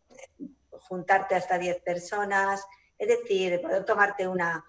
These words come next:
una caña, ¿no? Un vinito tranquilamente con, con la gente que quieres, pues, eh, bueno, al final lo que todos necesitábamos era, era socializar y, y empezar a ver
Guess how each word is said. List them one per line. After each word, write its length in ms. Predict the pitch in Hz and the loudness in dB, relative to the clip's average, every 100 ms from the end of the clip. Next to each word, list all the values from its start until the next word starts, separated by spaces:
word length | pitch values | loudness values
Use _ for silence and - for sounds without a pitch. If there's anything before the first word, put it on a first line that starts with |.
| _ _ - | _ _ -8
una 260 | 180 165 | -4 0
caña, 360 | 170 202 190 170 | 2 2 2 -4
¿no? 300 | 190 208 175 | -4 -4 -4
Un 200 | 180 175 | -4 -6
vinito 560 | 170 185 190 175 165 - _ _ _ | -6 -8 -4 -2 -2 -6 _ _ _
tranquilamente 760 | 175 170 175 175 175 175 170 | -6 -4 -2 -2 -2 -4 -6
con, 600 | 165 165 165 165 160 160 - _ _ _ _ | -6 -8 -6 -8 -10 -12 -18 _ _ _ _
con 160 | 156 | -8
la 80 | 156 | -6
gente 320 | - 185 180 | -6 -6 -4
que 140 | 175 143 | -6 -4
quieres, 640 | 196 208 208 214 220 - | 0 2 2 0 -4 -12
pues, 280 | - 151 - | -14 -12 -8
eh, 680 | 165 156 156 151 151 147 143 _ _ _ _ | -6 -4 -4 -6 -6 -8 -12 _ _ _ _
bueno, 300 | 170 185 165 - | -6 -4 -4 -2
al 120 | 180 | -2
final 400 | - 185 196 214 220 - - _ | 2 6 6 6 2 -4 -16 _
lo 120 | 196 | -2
que 140 | 196 196 | 2 2
todos 280 | 202 208 202 | 4 4 4
necesitábamos 800 | 196 196 196 185 180 185 185 185 | 0 -4 -4 4 4 4 0 0
era, 460 | 170 165 170 160 - | 2 2 0 -4 -4
era 520 | 175 170 160 156 151 | -2 0 0 0 -2
socializar 720 | - 180 190 170 170 185 185 | -4 -2 2 2 2 4 6
y, 280 | 392 180 165 | 4 0 -4
y 100 | 180 | -6
empezar 320 | 175 175 202 | -4 0 4
a 60 | 202 | 6
ver 320 | 202 202 - | 6 4 0